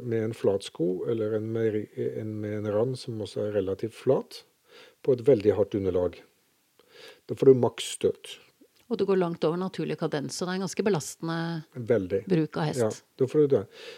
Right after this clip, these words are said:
Speaker 1: Hvis du da tar samme farten, samme vekt på hesten, alt mulig, men en galopphest med en profil på skoen som gjør at den synker mer ned i underlaget på et mjukere underlag.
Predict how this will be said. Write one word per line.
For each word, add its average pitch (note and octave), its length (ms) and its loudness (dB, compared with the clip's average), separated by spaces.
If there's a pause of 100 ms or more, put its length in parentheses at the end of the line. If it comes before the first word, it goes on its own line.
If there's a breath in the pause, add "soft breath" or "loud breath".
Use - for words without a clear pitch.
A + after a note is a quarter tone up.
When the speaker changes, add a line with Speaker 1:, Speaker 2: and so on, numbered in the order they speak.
(140 loud breath)
Speaker 1:
Hvis D3+ 180 0
du F3 80 6
da E3 140 10
tar E3 180 4
samme B2+ 320 4
farten, B2 400 -2
samme B2+ 280 0
vekt - 280 2
på C3 80 -4
hesten, D#3 460 -4 (100)
alt C3+ 160 -4
mulig, C#3+ 380 6
men C3 200 -2
en B2 160 0
galopphest G2+ 680 -2 (220)
med A#2+ 200 0
en A2+ 160 -2
profil A#2+ 440 -4
på C3 120 -10
skoen D#3+ 320 -4
som - 160 -8
gjør A#2+ 80 0
at - 80 -12
den A2+ 80 -6
synker A2+ 320 -4
mer G#2+ 440 2
ned G#2+ 200 0
i A#2 160 2
underlaget G2+ 560 6 (480 soft breath)
på G#2 280 2
et G#2+ 120 -8
mjukere G#2 400 0
underlag. F2+ 400 -2